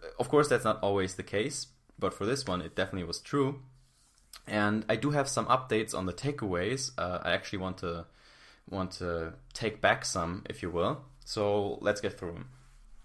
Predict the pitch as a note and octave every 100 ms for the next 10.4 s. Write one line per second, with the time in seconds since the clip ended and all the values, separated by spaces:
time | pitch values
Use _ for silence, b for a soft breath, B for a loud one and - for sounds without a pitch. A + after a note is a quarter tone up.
0 | b - - - - - - C3+ C#3 D3+
1 | D3+ - B B B A#2 A#2 B2 D#3 -
2 | D3+ D3 C3+ A2+ A#2+ - B2+ A2 A2+ A2+
3 | - C3+ B2 G2+ G2 G2+ F#2 F#2+ F#2 E2+
4 | F2 - - - D2+ - - - B B
5 | B B - C3+ C#3 B2 G#2 B2+ D#3 -
6 | - G#2+ A2+ G#2 G2+ F2+ D#2+ - - G2+
7 | - - - - - C3 D3 A#2+ B2+ A#2
8 | A2+ A2+ A2+ A2 F#2 F#2 F#2 E2 D#2+ E2+
9 | E2 E2+ E2 E2 - E2 D#2+ F2+ - -
10 | - - -